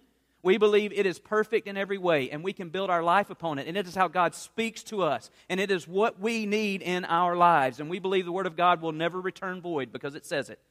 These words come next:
In fact, you can't be saved without it. Romans ten says that faith comes by hearing, and hearing what?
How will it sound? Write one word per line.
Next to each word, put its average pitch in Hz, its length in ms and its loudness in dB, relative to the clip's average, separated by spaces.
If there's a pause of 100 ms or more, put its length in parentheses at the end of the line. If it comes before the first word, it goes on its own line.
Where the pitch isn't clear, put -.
(840)
In 131 60 -16
fact, 190 240 4
you 240 80 -6
can't 220 220 -8
be 196 80 -10
saved 214 380 0
without 196 340 6
it. 104 80 -14 (680)
Romans 196 280 -2
ten 220 240 -4
says 147 560 -4 (340)
that 156 160 -6
faith 214 280 2
comes 208 220 -4
by 185 200 4
hearing, 208 320 2
and 175 80 -4
hearing 202 260 -2
what? 202 320 4